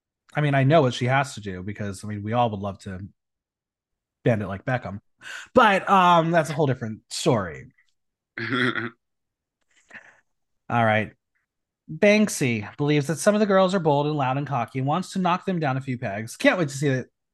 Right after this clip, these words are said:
Speaker 1: happen. Now, there is no alarm, but the girls will rush over to the video screen where Rue is like, "To be Drag Race U K's next drag superstar,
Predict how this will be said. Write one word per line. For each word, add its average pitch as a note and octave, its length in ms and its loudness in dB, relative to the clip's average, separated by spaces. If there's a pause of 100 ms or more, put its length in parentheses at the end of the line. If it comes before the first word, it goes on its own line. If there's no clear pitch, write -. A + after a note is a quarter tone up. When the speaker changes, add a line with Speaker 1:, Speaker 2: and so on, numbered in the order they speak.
(140)
Speaker 1:
happen. C#3 460 -4 (520)
Now, C4+ 120 8
there D4 140 8
is B3+ 100 6
no C#4+ 180 8
alarm, A3 300 4
but F#3+ 80 0
the F#3 60 -4
girls G3+ 260 4
will A#3 120 2
rush F#3 240 0
over D#3+ 120 0
to F3 100 -6
the E3+ 60 -6
video A2+ 280 -2
screen B2+ 420 -2
where C#3+ 180 6
Rue B3 280 6
is G#3 200 6
like, F3 320 2 (160)
"To G3+ 100 2
be F4 260 6
Drag B3+ 300 4
Race G#3+ 300 2
U F#3+ 160 0
K's D3+ 300 -2
next A#3 280 0
drag G3 240 0
superstar, G3 640 0